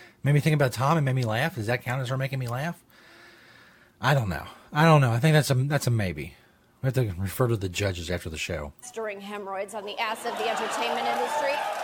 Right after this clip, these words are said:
Speaker 2: It's been seven months since the New York Times published the article that led to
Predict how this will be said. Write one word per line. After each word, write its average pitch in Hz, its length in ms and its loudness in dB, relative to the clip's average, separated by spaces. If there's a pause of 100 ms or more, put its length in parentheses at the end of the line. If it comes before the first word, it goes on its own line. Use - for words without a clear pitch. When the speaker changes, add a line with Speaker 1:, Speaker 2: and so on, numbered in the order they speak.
(360)
Speaker 2:
It's - 280 -4
been 370 480 -2 (220)
seven 403 420 -2
months 233 300 -6
since 214 220 -10
the 240 100 -10
New 226 120 -6
York 233 220 -4
Times 233 300 -12
published 233 420 -10
the 233 120 -6
article 233 320 -6
that 214 140 -8
led 226 200 -6
to - 140 -14